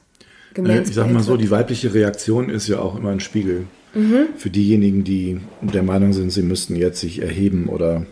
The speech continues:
Speaker 1: mansplainen oder was auch immer. Und natürlich ist es nicht die Aufgabe der Frauen, Männer zu erziehen, <clears throat> aber ich glaube, es geht nicht anders, dass
Speaker 2: Mhm.
Speaker 1: man, ähm, für sich selber ein Selbstbewusstsein entwickelt und sagt, "Du, Alter, mit mir nicht."
Speaker 2: Mhm.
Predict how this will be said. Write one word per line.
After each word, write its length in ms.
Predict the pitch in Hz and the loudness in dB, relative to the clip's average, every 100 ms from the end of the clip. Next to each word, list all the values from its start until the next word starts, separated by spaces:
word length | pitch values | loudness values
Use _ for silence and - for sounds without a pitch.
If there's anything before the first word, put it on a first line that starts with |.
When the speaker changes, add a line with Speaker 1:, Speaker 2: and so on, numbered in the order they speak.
| - - | -16 -6
Speaker 1:
mansplainen 720 | 85 85 - - 76 80 85 | -4 -4 -8 -10 -6 -6 -6
oder 180 | 80 80 | -6 -6
was 160 | 80 | -8
auch 120 | - | -12
immer. 280 | 80 78 76 - - - - - - - _ - | -10 -10 -10 -16 -20 -20 -20 -20 -20 -20 _ -4
Und 120 | 92 | 0
natürlich 380 | 95 110 131 123 | 2 2 2 0
ist 120 | 113 | -2
es 140 | 110 | 0
nicht 180 | 110 110 | 0 0
die 100 | 107 | -2
Aufgabe 420 | 104 110 107 101 | -2 -2 2 4
der 120 | 95 | 2
Frauen, 640 | 92 - 104 113 107 104 82 | -2 -2 2 4 4 2 0
Männer 240 | 98 117 107 | 2 2 2
zu 120 | - | -2
erziehen, 640 | 104 - - 135 120 135 156 - _ _ | -4 -4 -4 0 0 0 -6 -14 _ _
<clears throat> 260 | - 104 95 | -2 0 0
aber 140 | 85 | 0
ich 60 | 98 | 0
glaube, 160 | 101 92 | 0 -2
es 60 | |
geht 160 | - 113 | -2 -2
nicht 180 | 113 101 | -2 -2
anders, 460 | - 87 139 - - _ - | -6 -4 -4 -8 -16 _ 0
dass 220 | 196 185 | 2 4
Speaker 2:
Mhm. 40 | |
Speaker 1:
man, 240 | 180 190 - - | 4 2 0 0
ähm, 720 | 90 90 90 101 - - - - 101 104 | 0 0 0 -2 -4 -6 -6 -10 -14 -14
für 100 | - | -10
sich 140 | 87 92 | -6 -4
selber 280 | 95 101 104 | 0 0 0
ein 60 | |
Selbstbewusstsein 680 | 98 98 - 92 101 - 104 | 2 0 -2 -6 -4 -4 -4
entwickelt 480 | 104 - - 117 123 | -4 -4 -4 -2 -2
und 100 | 117 | -2
sagt, 300 | 101 101 - | -2 -4 -6
"Du, 120 | 95 | -4
Alter, 160 | 101 95 | 0 0
mit 160 | 92 101 | 0 -2
mir 160 | 92 | -2
nicht." 360 | 92 120 - - - | 2 0 -2 -16 -4
Speaker 2:
Mhm. 380 | 202 190 226 247 | 0 4 4 2